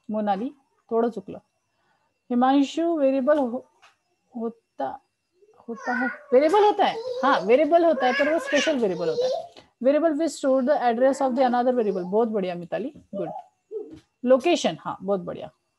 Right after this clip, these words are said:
लोकेशन होल्ड करता है, एड्रेस, लोकेशन को एड्रेस भी बोल सकते हैं। डायरेक्ट, डायरेक्टली Interact with the memory। अरे बहुत बढ़िया, ये भी, ये भी चलेगा। रोहित is also correct। Uh, another variable, yes sir,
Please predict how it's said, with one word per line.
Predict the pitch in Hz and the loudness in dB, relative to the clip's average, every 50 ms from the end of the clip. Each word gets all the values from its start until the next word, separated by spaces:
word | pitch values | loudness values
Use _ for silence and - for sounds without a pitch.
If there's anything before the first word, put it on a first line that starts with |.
| _ 233 | _ 0
लोकेशन | 247 254 285 302 247 285 269 247 | 0 2 2 0 0 2 0 0
होल्ड | 233 208 190 - | 0 -2 -2 -4
करता | 175 165 - 240 | -6 -4 -4 -4
है, | 240 220 | -4 -4
एड्रेस, | 202 185 160 156 - - | -4 -6 -8 -10 -8 -6
लोकेशन | 214 208 226 254 - 277 277 | -6 -4 -4 -4 -2 -4 -2
को | 311 330 | -2 -2
एड्रेस | 233 202 202 202 190 | -2 -2 -4 -6 -8
भी | 220 | -8
बोल | 190 180 170 | -10 -10 -12
सकते | - - - - | -14 -16 -16 -8
हैं। | 190 214 | -4 -2
डायरेक्ट, | 226 233 254 285 277 - _ _ _ _ - 302 - _ _ _ _ _ _ _ _ - - _ _ _ _ _ - | 0 2 0 0 -2 -6 _ _ _ _ -20 -20 -20 _ _ _ _ _ _ _ _ -20 -20 _ _ _ _ _ -4
डायरेक्टली | 214 240 226 226 254 254 254 - 285 339 381 - _ _ _ _ _ _ _ _ _ _ _ _ _ _ _ - | 0 0 2 2 2 0 -2 -4 -8 -8 -8 -10 _ _ _ _ _ _ _ _ _ _ _ _ _ _ _ 0
Interact | 262 254 233 247 262 294 285 285 - | 2 2 4 4 2 2 2 0 -2
with | 262 247 262 233 240 | -2 -2 0 0 2
the | 285 | 2
memory। | 254 247 226 214 190 196 - 226 | 2 2 2 0 -2 -2 -2 0
अरे | 233 240 220 | 0 0 2
बहुत | 202 208 214 220 | 2 2 0 0
बढ़िया, | 196 185 170 165 156 151 180 214 | 0 -2 -4 -6 -6 -8 -8 -4
ये | 220 240 247 | -2 0 0
भी, | 226 285 285 | 0 0 0
ये | - 262 254 269 | 0 0 0 2
भी | 254 294 | 2 0
चलेगा। | 269 254 208 175 160 151 160 | 0 0 0 0 -2 -4 -6
रोहित | 190 190 202 214 233 220 | -4 -2 0 0 0 -2
is | 247 240 226 | -4 -8 -8
also | - 240 214 202 - 220 | -6 -8 -8 -8 -8 -10
correct। | 202 185 151 175 165 - - _ _ _ _ _ _ _ _ _ _ _ _ _ _ _ _ _ _ _ _ - | -10 -10 -10 -10 -12 -16 -20 _ _ _ _ _ _ _ _ _ _ _ _ _ _ _ _ _ _ _ _ -10
Uh, | 233 214 214 220 220 220 220 220 - - 226 | -6 -4 -2 -2 -2 -2 -2 -4 -4 -6 -4
another | 220 226 220 220 240 233 | -2 -2 -2 -2 -2 -2
variable, | 220 190 175 170 175 180 196 202 | -2 -2 -4 -4 -6 -4 -4 -4
yes | 185 - - | -6 -6 -8
sir, | 185 175 | -8 -10